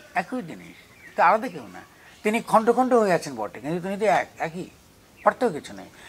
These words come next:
তাহলে "তোমার আমার একই কর্তা, তুমিই আমায় পারে লবে"।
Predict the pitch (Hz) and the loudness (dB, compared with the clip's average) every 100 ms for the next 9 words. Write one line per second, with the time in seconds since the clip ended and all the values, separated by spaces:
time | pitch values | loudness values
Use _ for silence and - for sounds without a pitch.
0 | - 185 - 208 220 262 254 247 247 202 | -2 0 4 6 8 8 8 8 8 6
1 | - 269 226 - 143 - - 104 90 85 | 6 2 2 4 2 2 -4 -2 -2 -6
2 | - - - - 170 165 110 95 90 - | -14 -20 -4 2 2 2 -2 -6 -10 -12
3 | 80 78 76 | -14 -14 -18